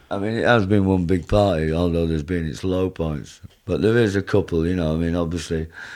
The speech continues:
I mean, there, there's a couple at the first club. I mean, I remember when Danny Rampling first played, and I was looking down at the balcony at the crowd, and you couldn't get on the balcony. It was just, just me up there. And I was looking down thinking, "Fuck,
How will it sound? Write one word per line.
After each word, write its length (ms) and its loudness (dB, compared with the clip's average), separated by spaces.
I 60 -8
mean, 180 0
there, 120 2
there's 200 0
a 60 0
couple 320 2
at 120 2
the 100 2
first 320 0
club. 160 0
I 80 0
mean, 140 0
I 40 2
remember 320 0
when 140 0
Danny 240 2
Rampling 420 0
first 280 -2
played, 200 0
and 100 -2
I 40 0
was 120 -4
looking 280 -2
down 180 -2
at 80 -6
the 80 -6
balcony 560 -4
at 120 -4
the 80 0
crowd, 520 2
and 200 0
you 100 0
couldn't 260 -4
get 340 0
on 180 0
the 80 -2
balcony. 460 -2
It 80 -4
was 180 -6
just, 220 -10
just 240 -6
me 200 2
up 140 0
there. 340 -4
And 160 -2
I 20 0
was 120 0
looking 320 -2
down 300 0
thinking, 420 -8
"Fuck, 520 -18